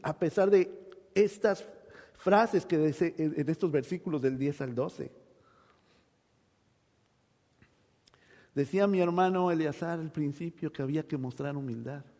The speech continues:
Mostrar humildad, hermanos, en este tiempo y en el tiempo de Jesús es ser débil, ¿cierto? Por eso, ah, ¿se acuerdan cuando leíamos en las ave-,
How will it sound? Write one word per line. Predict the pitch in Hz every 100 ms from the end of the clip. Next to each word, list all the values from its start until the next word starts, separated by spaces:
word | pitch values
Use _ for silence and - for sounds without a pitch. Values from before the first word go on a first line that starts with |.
| _ _ _ _ _ _ _ _ _ _ _ _ _ _ _ _ _ _ _ _ _ -
Mostrar | 185 185 220 240
humildad, | 240 214 196 220 233
hermanos, | 226 226 233 226
en | 208 202
este | 226 - 220
tiempo | - 220 226 214 233 220
y | 208 170 170
en | 170
el | 165 151 143
tiempo | 208 220 214 202
de | 165
Jesús | 165 - 226 269 - - - - _ _
es | 196 220
ser | 220 220 208
débil, | 196 214 202 170
¿cierto? | - 185 190 226 294 - - - - _ _ _ _ _ _ _ _ _ _ _ _ _ _ _ _ _ -
Por | 156
eso, | 170 190 180 - - - - _ _ _ _ _ _ _ -
ah, | 151 - 131
¿se | 147
acuerdan | 139 175 180
cuando | 175 160 156 151
leíamos | 151 151 170 170 165
en | 151
las | 139
ave-, | 147